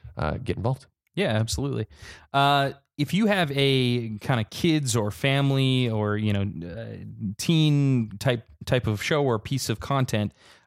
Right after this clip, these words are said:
Speaker 2: uh, the Shaw Rocket Fund wants to showcase it at, uh, Kidscreen. Uh, Kidscreen is an event that happens, um, all about, you know, you know, family and kids entertainment. Um, and it's a big conference that, uh, you can be showcased at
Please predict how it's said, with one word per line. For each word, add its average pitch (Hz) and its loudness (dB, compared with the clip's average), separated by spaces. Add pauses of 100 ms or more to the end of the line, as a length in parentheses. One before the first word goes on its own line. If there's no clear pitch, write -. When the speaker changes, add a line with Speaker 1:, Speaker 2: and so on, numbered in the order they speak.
Speaker 2:
uh, 110 2
the 110 -2
Shaw 202 2
Rocket 202 2
Fund 139 0
wants 127 0
to 113 0 (240)
showcase 190 0
it 104 -2
at, 107 -2 (100)
uh, 104 2
Kidscreen. 98 -2
Uh, 104 -4
Kidscreen 131 0
is 110 0
an 113 0
event 104 0
that 104 -2
happens, 104 -2 (380)
um, 104 2
all 131 4
about, 117 2
you 110 0
know, 107 -2 (440)
you 98 0
know, 107 0
family 123 4
and 107 -2
kids 123 0
entertainment. 156 0 (360)
Um, 107 2
and 107 0
it's - -4
a 107 -2
big 156 -4
conference 127 0
that, 101 -4
uh, 107 2
you 123 -2
can 131 2
be 113 -2
showcased 120 -2
at 110 -2